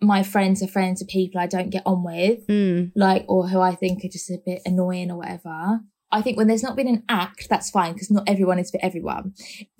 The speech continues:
Speaker 1: For example, one of my friends got cheated on and the girl that went off with her boyfriend, I then had to work with her.
Speaker 2: Oh, wow.
Speaker 1: So I was like, "I'm,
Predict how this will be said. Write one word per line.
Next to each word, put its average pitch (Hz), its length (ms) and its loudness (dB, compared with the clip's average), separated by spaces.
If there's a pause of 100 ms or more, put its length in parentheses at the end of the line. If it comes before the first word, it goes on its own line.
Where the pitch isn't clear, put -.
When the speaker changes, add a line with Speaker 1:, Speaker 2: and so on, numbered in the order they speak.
Speaker 1:
For 254 140 4
example, 185 560 2
one 202 120 6
of 190 60 6
my 170 120 2
friends 170 300 -4
got - 160 -8
cheated 180 320 0
on 170 440 0 (160)
and 160 420 -6
the 185 80 -2
girl 170 360 2
that - 220 -8 (340)
went 180 140 0
off 170 120 -10
with 170 100 -6
her 165 80 -4
boyfriend, 185 800 0 (500)
I 185 340 4
then 175 320 0 (280)
had 196 240 -2
to 185 100 -6
work 202 340 2
with 180 140 -12
her. - 300 -12 (140)
Speaker 2:
Oh, 202 160 0
wow. 190 380 0 (160)
Speaker 1:
So - 200 2 (100)
I 175 160 4
was 170 240 -4
like, 170 580 0 (220)
"I'm, 175 260 0